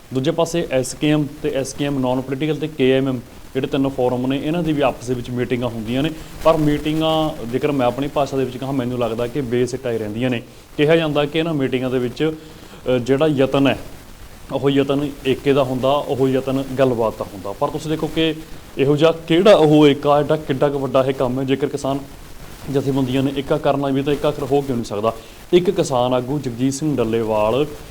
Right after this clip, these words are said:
ਜਿਹੜਾ ਤਿਲ ਤਿਲ ਮਰ ਰਿਹਾ, ਪਲ ਪਲ ਜਿਹਦੀ ਜਾਨ ਜਾ ਰਹੀ ਹੈ, ਜਿਹਦੇ ਸਰੀਰ, ਅ, ਇੱਕ ਹੱਡੀਆਂ ਦੀ ਮੁੱਠ ਬਣ ਕੇ ਰਹਿ ਗਿਆ, ਹੱਡੀਆਂ ਦਾ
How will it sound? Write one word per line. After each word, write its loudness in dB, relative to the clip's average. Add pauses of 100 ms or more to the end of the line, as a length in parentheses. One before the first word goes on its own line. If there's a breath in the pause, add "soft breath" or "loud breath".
(160)
ਜਿਹੜਾ 6
ਤਿਲ 0
ਤਿਲ 2
ਮਰ 0
ਰਿਹਾ, 4 (120)
ਪਲ 4
ਪਲ 2
ਜਿਹਦੀ 0
ਜਾਨ 0
ਜਾ 2
ਰਹੀ 0
ਹੈ, 2
ਜਿਹਦੇ -2
ਸਰੀਰ, 0
ਅ, -4 (120)
ਇੱਕ -2
ਹੱਡੀਆਂ 2
ਦੀ 2 (120)
ਮੁੱਠ -2
ਬਣ 2
ਕੇ -2
ਰਹਿ 0
ਗਿਆ, 0
ਹੱਡੀਆਂ -4
ਦਾ -2